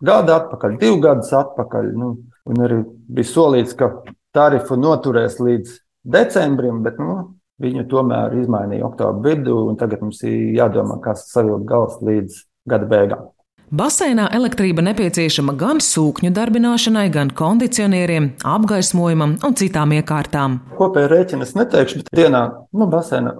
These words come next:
Speaker 1: orientē plus mīnus ir septiņsimt kilovatstundas dienā.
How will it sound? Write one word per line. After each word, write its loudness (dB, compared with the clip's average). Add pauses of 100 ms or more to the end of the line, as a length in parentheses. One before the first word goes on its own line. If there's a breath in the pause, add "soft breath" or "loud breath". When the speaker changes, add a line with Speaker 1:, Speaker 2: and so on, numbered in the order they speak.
(120)
Speaker 1:
orientē 4
plus -4
mīnus -2
ir -6
septiņsimt -4
kilovatstundas -4
dienā. -6